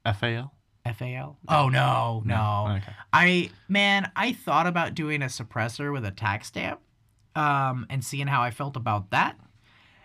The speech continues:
Speaker 2: And just the process of that and looking into the paperwork and talking about it and then justifying the expense for something that I'm gonna run out of interest in by the time it comes in
Speaker 1: Yeah.
Speaker 2: and the, like, extra government in my shit thing made me feel weird.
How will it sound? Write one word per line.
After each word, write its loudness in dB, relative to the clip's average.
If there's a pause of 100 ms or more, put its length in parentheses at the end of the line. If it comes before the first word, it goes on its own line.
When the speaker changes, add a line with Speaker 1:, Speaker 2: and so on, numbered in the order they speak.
(200)
Speaker 2:
And -2
just -2
the -2
process 2
of -4
that 2
and -6
looking -6
into -8
the -6
paperwork -4
and -4
talking 0
about 0
it -4
and -4
then -4
justifying -2
the -4
expense -6 (120)
for -10
something -6
that -2
I'm -2
gonna -2
run -2
out 2
of -6
interest -6
in -4
by -4
the -6
time -6
it -12
comes -4
in -2 (120)
Speaker 1:
Yeah. -4 (200)
Speaker 2:
and -2 (160)
the, -4
like, -6
extra -2
government -4
in -2
my -2
shit -8
thing -4
made -4
me -2
feel -8
weird. -10